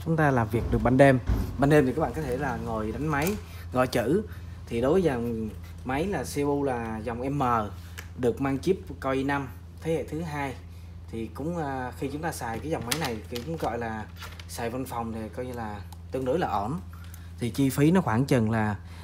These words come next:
à, dưới ba triệu hoặc là trên ba triệu là có cái dòng máy như thế này chúng ta xài được rồi.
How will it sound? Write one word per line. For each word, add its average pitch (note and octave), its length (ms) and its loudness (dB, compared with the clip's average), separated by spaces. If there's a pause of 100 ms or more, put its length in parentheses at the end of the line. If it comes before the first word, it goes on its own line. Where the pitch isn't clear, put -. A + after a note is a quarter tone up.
(140)
à, G#2 300 0
dưới B2+ 220 6
ba F#3 140 6
triệu G#2+ 240 0
hoặc A2+ 80 0
là G#2+ 100 0
trên B2 200 4
ba A#2+ 120 4
triệu A#2 200 2 (460)
là G#2 120 2
có C#3 380 2
cái C#3 100 0
dòng A#2 160 0
máy A#2 160 -4
như D3 80 0
thế B2+ 60 -2
này B2+ 160 -4
chúng C3+ 100 -8
ta D3+ 80 -4
xài A2+ 240 -6
được G2+ 120 -8
rồi. G2+ 120 -6